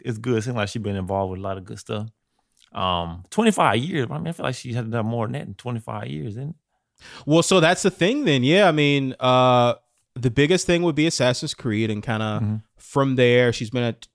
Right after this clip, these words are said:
Speaker 2: attached to a couple of different projects. But with her bouncing around, say, from E A and then even to, to Google, like, she
Speaker 1: Mm-hmm.
Speaker 2: started a lot of things, but hasn't, like, really finished much. And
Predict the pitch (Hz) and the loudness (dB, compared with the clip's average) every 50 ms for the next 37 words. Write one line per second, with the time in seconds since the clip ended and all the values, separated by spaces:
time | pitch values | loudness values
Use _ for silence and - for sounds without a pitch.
0 | _ - - 127 120 - - 175 156 160 - - 151 123 - 143 123 135 117 123 | _ -6 -2 -2 -2 0 0 -2 -2 0 0 -2 -2 0 0 0 0 0 -2 -2
1 | 120 120 104 - - 120 127 123 120 107 - - - 107 107 - _ _ _ _ | -4 -6 -4 -2 0 0 0 0 0 -4 -6 -6 -4 -4 -4 -6 _ _ _ _
2 | _ _ - 123 131 - - 165 185 185 131 - 135 120 135 147 135 - 160 147 | _ _ -2 -2 -2 2 4 4 4 4 2 0 0 0 0 -2 -2 -2 0 0
3 | 135 123 123 123 127 135 143 151 147 - - 117 107 101 - 107 104 - 113 107 | 2 2 2 2 2 2 2 0 -2 -2 -2 -2 -2 -2 -4 -8 -10 -8 -6 -4
4 | 107 110 113 117 120 120 113 110 104 104 104 107 107 104 104 101 - - 104 98 | -2 0 2 4 4 4 4 2 0 -2 -4 -4 -4 -6 -6 -8 -8 -8 -6 -4
5 | 98 98 95 - - - 101 98 - - 110 120 110 110 104 104 104 98 101 101 | -4 -6 -8 -8 -10 -10 -10 -8 -6 -6 -4 -2 -2 -2 0 0 0 0 -2 -4
6 | - _ _ _ _ _ _ - - 160 151 - - 98 98 117 135 120 143 151 | -8 _ _ _ _ _ _ -4 -2 0 0 0 0 -2 0 0 2 4 4 2
7 | 160 160 185 185 190 185 190 190 185 - 196 190 190 185 165 - 113 123 127 127 | 2 2 2 2 4 4 4 2 2 0 -2 -2 -2 -4 -4 -6 -4 -2 -2 -2
8 | 131 123 131 123 117 104 110 117 120 117 113 107 101 - _ _ _ - 120 113 | 0 -2 -2 -4 -4 -6 -6 -4 -4 -2 -2 -4 -6 -8 _ _ _ -4 -4 -2
9 | 110 95 - - 98 95 92 95 - - 120 117 | -4 -6 -8 -10 -10 -12 -12 -12 -8 -6 -4 -4